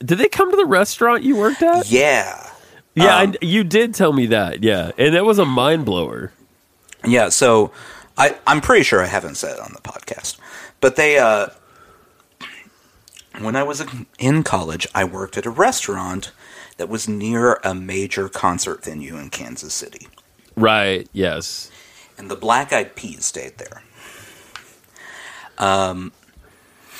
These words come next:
Speaker 2: so the Black Eyed Peas <laughs> are not the best hotel guests. And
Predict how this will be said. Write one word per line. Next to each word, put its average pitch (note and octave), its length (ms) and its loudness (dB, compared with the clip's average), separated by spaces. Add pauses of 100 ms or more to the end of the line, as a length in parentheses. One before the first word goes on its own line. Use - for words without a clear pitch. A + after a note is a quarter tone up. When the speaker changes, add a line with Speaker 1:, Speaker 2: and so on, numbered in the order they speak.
(640)
Speaker 2:
so C3+ 520 0 (1400)
the A#2 160 -4
Black A#3 260 2
Eyed A2+ 200 2
Peas F2 380 -8 (920)
<laughs> - 0 -
are C#3 920 4
not F#3 240 2
the C#3 360 -4
best C#3 320 2
hotel A#2+ 400 0
guests. D#2 500 -8 (760)
And B2+ 400 4